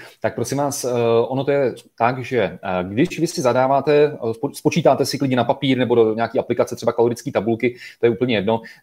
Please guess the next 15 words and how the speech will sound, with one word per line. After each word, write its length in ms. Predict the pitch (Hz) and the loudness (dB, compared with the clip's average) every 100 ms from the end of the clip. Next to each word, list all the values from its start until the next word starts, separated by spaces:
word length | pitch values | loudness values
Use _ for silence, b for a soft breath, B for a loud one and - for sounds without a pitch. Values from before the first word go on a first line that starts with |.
| 107 | 0
eh, 880 | 101 98 101 98 101 101 - - | 2 2 2 2 2 0 -6 -16
si 320 | - 131 120 117 | -6 0 0 0
spočítáte 920 | - 127 - 135 131 123 131 127 120 | -4 -6 -4 2 2 4 6 6 4
váš 380 | 110 107 - - | 2 0 0 -10
jídelníček, 720 | - 127 175 190 185 202 208 | -2 2 4 4 2 -4 -6
na 100 | - | -10
kterým 240 | 107 139 135 | -4 0 2
vy 60 | |
máte 240 | 135 127 135 | 2 0 -2
stabilní 340 | - 120 139 | -2 0 0
hmotnost 380 | 123 107 - 127 | 0 -2 -2 -4
poslední 320 | 120 - 127 | -6 -4 -2
dva, 120 | 120 | -2
tři 160 | 117 135 | -4 -6
týdny, 340 | 113 101 117 | -6 -2 -2